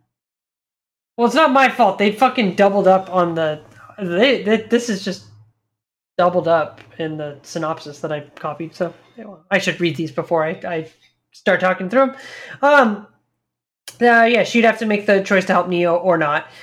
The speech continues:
Uh, she lets him take the, the Logos over Roland's protest.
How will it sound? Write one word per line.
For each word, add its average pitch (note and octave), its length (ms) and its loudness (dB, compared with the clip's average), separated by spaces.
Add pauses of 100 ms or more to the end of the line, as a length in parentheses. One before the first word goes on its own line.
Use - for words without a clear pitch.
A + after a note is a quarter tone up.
(220)
Uh, F#3+ 200 6
she C#4 220 0
lets C#4+ 180 4
him A#3+ 80 -4
take B3 240 0
the, G#3+ 240 -2
the A3 100 4
Logos F#3+ 440 4
over F3 200 2
Roland's D#3+ 380 -2
protest. D#3+ 580 -2